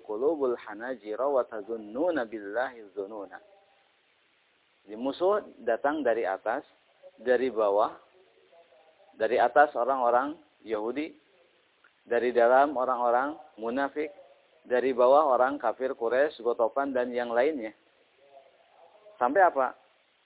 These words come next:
Mata terbelalak, hati jantung sampai ke tenggorokan, dan kalian watazunnuna billahi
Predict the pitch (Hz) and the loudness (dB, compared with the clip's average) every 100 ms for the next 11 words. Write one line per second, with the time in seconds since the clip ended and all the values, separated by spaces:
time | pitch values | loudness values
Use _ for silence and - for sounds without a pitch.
0 | _ 123 127 123 139 - 123 107 113 101 | _ -2 0 4 2 2 -2 0 2 2
1 | 113 151 _ _ _ _ _ _ _ _ | 0 -2 _ _ _ _ _ _ _ _
2 | _ _ _ - 160 175 147 135 143 175 | _ _ _ -4 2 2 0 -2 0 0
3 | 202 123 123 123 - 113 110 143 165 131 | 2 2 2 -4 -6 -6 -4 -4 -2 -6
4 | - 123 110 95 87 104 160 - _ _ | -8 -4 -2 0 0 -2 -2 -10 _ _
5 | - 131 175 190 - 147 131 117 156 170 | 0 2 2 0 -4 0 2 2 0 2
6 | 139 131 127 113 127 113 110 147 175 147 | 0 0 -2 -2 -6 -8 -8 -6 -4 -4
7 | 120 117 107 104 113 120 | -6 -8 -8 -6 -6 -6